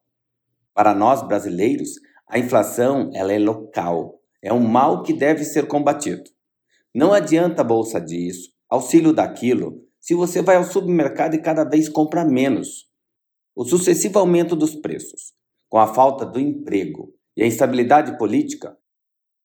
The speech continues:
colocou o Brasil no mapa da fome da onu. São mais de sessenta milhões de brasileiros que estão em insegurança alimentar. Puxa, isso é muito preocupante.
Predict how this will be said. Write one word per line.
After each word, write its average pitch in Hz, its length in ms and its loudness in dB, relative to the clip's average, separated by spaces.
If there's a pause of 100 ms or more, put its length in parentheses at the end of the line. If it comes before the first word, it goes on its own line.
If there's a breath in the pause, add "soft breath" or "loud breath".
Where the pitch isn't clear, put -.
(140)
colocou 135 460 4
o 185 40 4
Brasil 107 720 -2 (140)
no 123 120 -6
mapa 135 540 -2
da 127 160 -2
fome 135 440 0
da 143 140 4
onu. 90 400 -2 (600)
São 156 160 2
mais 165 260 4
de 165 80 -4
sessenta 180 640 0
milhões 151 460 2
de 147 80 -4
brasileiros 131 720 0 (340 loud breath)
que 143 80 -6
estão 156 320 0
em 135 380 -2
insegurança 143 1000 0
alimentar. 95 680 -2 (600)
Puxa, - 360 -8
isso - 220 0
é 165 60 4
muito 117 400 0
preocupante. - 680 -8